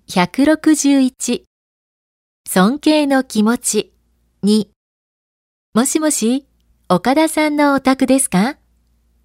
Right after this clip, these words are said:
はい。私、会社で同じ部署の中村というものですが、岡田さんはいらっしゃいますか？あいにく主人は今不在です。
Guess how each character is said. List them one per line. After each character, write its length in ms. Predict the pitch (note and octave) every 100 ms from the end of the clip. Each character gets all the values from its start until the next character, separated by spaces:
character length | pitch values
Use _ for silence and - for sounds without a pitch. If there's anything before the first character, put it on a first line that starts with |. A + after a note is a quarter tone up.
| _ -
は 200 | G#3+ A#3
い。 180 | F3+ - _ _ _ _ _ _ _ _ _ -
私、 680 | F#3+ A3+ - - A3+ A3 - _ _ -
会 280 | F#3+ G#3
社 180 | B3+ C4+
で 160 | B3+ A#3+
同 140 | F3 F#3+ C4+
じ 160 | C#4+
部 100 | C#4
署 180 | C#4+ B3
の 240 | A3 G#3+ -
中 340 | F3 E3+ G3+ A#3
村 280 | D4 D#4
と 120 | D4+ D4
い 160 | C#4
う 60 | C#4+
も 140 | C#4+
の 100 | C#4+
で 120 | B3
す 160 | B3 -
が、 220 | G#3 G#3+ - _ _ _ -
岡 280 | F3+ G#3
田 140 | B3+ C#4
さ 240 | C#4 C#4
ん 60 | C4+
は 120 | B3+
い 120 | A#3+
ら 80 | F3
っ 40 | G#3+
し 120 | -
ゃ 80 | A#3
い 80 |
ま 140 | A3 -
す 80 | -
か？ 260 | F#3 C4+ - _ _ _ _ _ _ _ _ _ _
あ 140 | F3+
い 120 | G3 G#3+
に 160 | A3+
く 320 | - G#3+ G#3
主 200 | G3+ -
人 260 | A#3 C4+ B3+
は 120 | F#3
今 320 | D3+ E3+ G#3
不 160 | E3+ E3+
在 300 | D3+ E3+ G3+
で 160 | F#3+
す。 120 | G#3